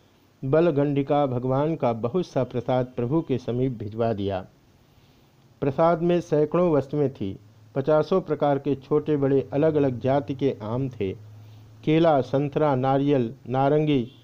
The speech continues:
तथा और भी भांति भांति के फल थे। किशमिश, बादाम,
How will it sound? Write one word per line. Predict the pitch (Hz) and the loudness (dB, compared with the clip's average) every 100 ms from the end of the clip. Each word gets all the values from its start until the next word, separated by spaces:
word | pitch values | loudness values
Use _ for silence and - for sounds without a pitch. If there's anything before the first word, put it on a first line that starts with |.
| - - | -16 -6
तथा | 151 170 | -2 0
और | 170 156 175 | 0 0 0
भी | 170 160 | 2 0
भांति | 120 151 151 | 2 0 0
भांति | 135 139 135 | -2 0 -2
के | 131 127 | -4 -6
फल | - - 131 117 | -6 -4 -4 -2
थे। | 95 92 - _ _ - - _ | -6 -6 -12 _ _ -20 -20 _
किशमिश, | 165 151 175 160 135 | -4 -2 0 0 0
बादाम, | 131 135 147 147 135 | 0 0 2 2 0